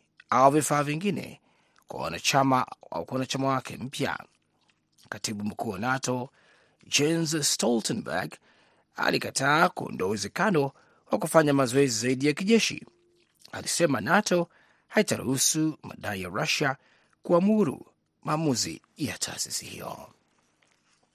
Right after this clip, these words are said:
Serikali ya Zimbabwe imesema Jumanne itachunguza tuhuma za ubadhirifu na ufisadi zilizotolewa na filamu ya uchunguzi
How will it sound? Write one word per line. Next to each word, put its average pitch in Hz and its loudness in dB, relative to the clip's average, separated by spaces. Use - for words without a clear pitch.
Serikali 220 8
ya 190 10
Zimbabwe 143 2
imesema - -4
Jumanne 117 -4
itachunguza 131 -6
tuhuma 156 -2
za 120 -10
ubadhirifu 131 0
na 180 2
ufisadi - 0
zilizotolewa 147 0
na - -10
filamu 123 -2
ya 104 -6
uchunguzi 143 -2